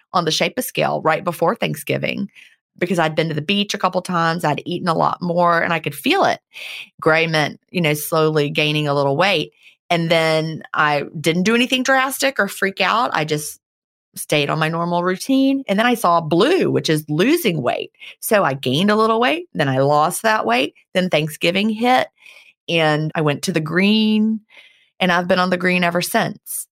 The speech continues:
And that's, that's maintaining. And so I don't need to worry about the number. Sometimes I'm curious what the number is, but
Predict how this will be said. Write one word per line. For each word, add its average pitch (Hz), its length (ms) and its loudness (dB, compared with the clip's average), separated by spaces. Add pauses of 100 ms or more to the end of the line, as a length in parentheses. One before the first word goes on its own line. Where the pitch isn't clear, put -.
(720)
And 180 140 0
that's, 185 280 -2
that's 180 220 0
maintaining. 190 720 0
And 170 260 0
so 170 440 2 (260)
I 180 120 2
don't 202 180 0
need 233 160 0
to 247 80 0
worry 208 380 2
about 165 280 0
the 156 80 -2
number. 151 600 -2 (260)
Sometimes 440 500 0
I'm 440 140 -2
curious 185 480 2
what 165 140 -2
the 139 60 -2
number 135 300 -2
is, 87 440 -6 (100)
but 180 360 2